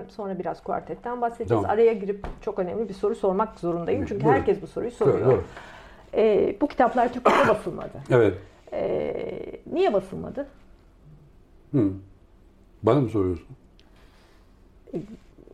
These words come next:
Speaker 1: sana soruyorum.
Speaker 2: Şi-, bir kitabın basılması için karar verici olan yazar değil. Ben yazıyorum.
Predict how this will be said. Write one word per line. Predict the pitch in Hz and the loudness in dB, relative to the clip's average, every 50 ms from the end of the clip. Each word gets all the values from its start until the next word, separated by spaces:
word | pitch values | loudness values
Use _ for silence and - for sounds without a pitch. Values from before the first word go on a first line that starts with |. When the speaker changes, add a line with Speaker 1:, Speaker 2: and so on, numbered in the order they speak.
| - - - _ _ - - - - - - - - | -20 -20 -20 _ _ -20 -20 -20 -20 -20 -14 -8 -6
Speaker 1:
sana | 277 262 254 | -6 -6 -6
soruyorum. | - - - - - - 160 165 | -8 -8 -10 -8 -8 -8 -10 -12
Speaker 2:
Şi-, | - - - - - - - 95 - - - - - - - - | -12 -14 -18 -18 -20 -20 -20 -18 -16 -16 -16 -18 -18 -20 -18 -8
bir | - 113 139 151 | -2 0 0 0
kitabın | 147 - 175 175 170 143 | 0 0 0 2 2 4
basılması | 127 120 - - 135 135 135 120 151 | 2 2 2 2 0 0 0 0 -2
için | 143 - - 101 | -4 -2 -2 -4
karar | - - 110 110 113 113 107 | -2 0 2 4 4 4 4
verici | 104 101 104 101 - 117 | 2 -2 -2 -2 0 0
olan | 104 98 98 104 | 0 0 0 0
yazar | 104 101 98 92 98 104 98 98 | 2 2 2 2 2 0 -2 -2
değil. | 92 85 80 73 - - - - - - - - - _ - - - - _ - - - - - - _ - | -4 -8 -8 -8 -12 -16 -20 -20 -20 -20 -20 -20 -20 _ -20 -20 -20 -20 _ -20 -20 -20 -20 -20 -20 _ -14
Ben | 92 92 92 95 | -6 0 2 4
yazıyorum. | 110 156 143 117 110 110 113 98 80 71 | 4 6 4 4 2 2 0 -2 -2 -4